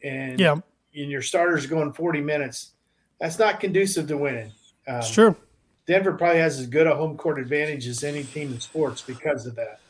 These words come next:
Speaker 2: I feel like it doesn't get talked about very much. It does in football, of
Speaker 1: Mm-hmm.
Speaker 2: course. In baseball, it does because of, well, because of the, well, I don't know. I, I think it goes against the Rockies in baseball because they can't get, they can't ever pitch very well. Everybody can go out there and hit.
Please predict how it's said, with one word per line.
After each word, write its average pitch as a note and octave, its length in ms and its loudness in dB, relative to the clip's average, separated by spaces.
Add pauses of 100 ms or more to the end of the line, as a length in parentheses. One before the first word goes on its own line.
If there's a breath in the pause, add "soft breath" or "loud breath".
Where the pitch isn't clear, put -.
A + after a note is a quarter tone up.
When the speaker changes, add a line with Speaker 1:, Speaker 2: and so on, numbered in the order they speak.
(320)
Speaker 2:
I A3 80 8
feel D#4 180 8
like C4+ 140 12
it G#3 100 12
doesn't G3+ 200 10
get F3+ 140 0
talked G3 280 6
about C#3 200 0
very C3 180 -2
much. C3+ 320 -2
It E3 80 -2
does G3+ 280 12
in F3 100 4
football, C#3+ 760 6
of D3 120 -2
Speaker 1:
Mm-hmm. D3+ 80 -6
Speaker 2:
course. D3 440 -4
In F3+ 220 0
baseball, G3 560 6
it D3+ 100 -2
does E3 360 2
because F3 400 -2
of, D3+ 140 -4 (760 soft breath)
well, C3+ 260 -2 (280 soft breath)
because F#3 280 6
of D3+ 120 -2
the, C#3+ 200 0
well, B3+ 380 12
I A3+ 40 10
don't G3+ 180 8
know. D#3+ 60 4
I, B3 320 12
I A#3+ 40 10
think G#3 160 8
it G3+ 60 8
goes G3 200 10
against F3 280 6
the E3 80 0
Rockies C3 500 -2
in G3 100 4
baseball E3 440 6
because D#3+ 320 0
they E3+ 140 2
can't E3+ 260 2
get, D#3+ 180 -2
they F3 100 2
can't F3+ 200 4
ever D#3+ 160 4
pitch - 260 4
very C3+ 240 -4
well. C3 340 -8 (300 soft breath)
Everybody A#3 360 12
can E3+ 100 2
go F3 100 10
out E3+ 140 10
there D3+ 120 0
and C#3 80 -2
hit. E3+ 320 4